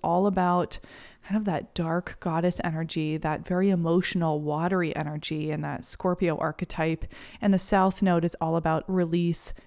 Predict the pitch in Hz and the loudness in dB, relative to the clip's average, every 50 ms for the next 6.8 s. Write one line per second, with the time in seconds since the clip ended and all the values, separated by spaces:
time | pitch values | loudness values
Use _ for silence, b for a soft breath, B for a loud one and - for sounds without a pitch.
0 | b b _ - - 196 185 180 165 185 180 170 170 170 170 156 B B B B | b b _ 0 2 2 2 2 2 2 2 2 2 0 -2 -2 B B B B
1 | B B B 190 190 196 202 190 196 170 180 170 160 - - 180 175 170 170 170 | B B B 2 4 4 6 4 4 2 2 0 0 2 2 4 4 4 2 2
2 | - - 180 - - - - 185 165 180 165 170 175 - - 196 180 170 170 165 | 0 -2 -2 -2 -2 0 0 0 2 2 2 2 2 2 2 2 2 2 2 0
3 | 165 - - 180 170 165 - - - 226 233 240 254 254 233 185 - - - - | -2 -2 -2 0 -2 -2 -4 -2 2 4 6 6 8 6 6 6 4 0 -2 -6
4 | - - - 180 180 196 190 180 175 160 156 156 - 151 156 156 - 185 175 165 | -8 -6 -4 -2 0 0 0 2 0 0 0 0 -2 -4 -6 -4 -2 -2 -2 -2
5 | 160 - - - 170 170 170 - - 165 160 156 156 151 147 151 151 151 - 151 | -2 -4 -2 0 2 2 2 0 -2 -2 -2 -2 -2 -4 -4 -6 -6 -4 -4 -6
6 | 147 - - - 151 151 156 - - 151 135 139 - - - | -6 -4 -4 -2 -2 -2 -2 -2 -2 -2 -2 -2 -4 -8 -10